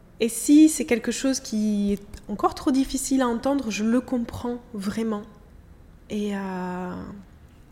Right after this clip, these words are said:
il n'y a aucun souci. Je peux comprendre que cette aventure,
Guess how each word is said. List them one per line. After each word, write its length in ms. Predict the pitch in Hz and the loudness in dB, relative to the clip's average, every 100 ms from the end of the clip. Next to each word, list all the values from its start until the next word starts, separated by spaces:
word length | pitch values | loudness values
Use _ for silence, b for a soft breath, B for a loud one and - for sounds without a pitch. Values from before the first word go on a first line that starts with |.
| - - - - - | -20 -20 -18 -14 -6
il 40 | |
n'y 40 | 196 | -4
a 60 | |
aucun 280 | - - 240 | -4 -4 -4
souci. 360 | 233 214 - 214 | -4 -6 -6 -6
Je 80 | - | -2
peux 100 | 214 | -2
comprendre 400 | 220 214 254 247 | 0 -2 -2 -2
que 120 | 226 | -4
cette 180 | 214 214 | -4 -4
aventure, 640 | 208 208 208 254 254 - | -2 -2 -2 0 0 -2